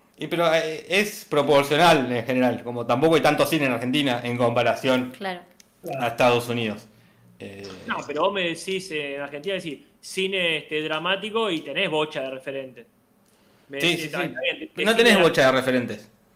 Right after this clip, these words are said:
Speaker 3: ¿Cómo?
Speaker 1: No tenés bocha de referentes tampoco. Tenés a-,
Speaker 3: Sí, porque
Speaker 1: algunos
Speaker 3: todos los
Speaker 1: referentes.
Speaker 3: ochenta, en todos los ochenta, o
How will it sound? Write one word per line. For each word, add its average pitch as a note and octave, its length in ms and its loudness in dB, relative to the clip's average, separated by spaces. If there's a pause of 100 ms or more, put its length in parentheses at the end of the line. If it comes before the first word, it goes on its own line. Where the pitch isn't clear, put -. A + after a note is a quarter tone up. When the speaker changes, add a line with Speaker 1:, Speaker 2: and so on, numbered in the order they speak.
(520)
Speaker 3:
¿Cómo? F3 320 -8
Speaker 1:
No D#3+ 200 0
tenés F#3 260 4
bocha C3+ 320 4
de A2+ 80 2
referentes A2+ 520 -4
tampoco. G#2 440 -8
Tenés B2+ 340 -4
a-, B2+ 80 0
Speaker 3:
Sí, B2+ 40 -8 (320)
porque B2 140 0
Speaker 1:
algunos C#3 60 2 (160)
Speaker 3:
todos E3+ 60 8
los - 80 2
Speaker 1:
referentes. A#2 520 0
Speaker 3:
ochenta, D#3 420 -6
en D#3+ 360 -12
todos B3+ 200 0
los F3 140 -4
ochenta, A#3+ 400 -8
o - 20 -10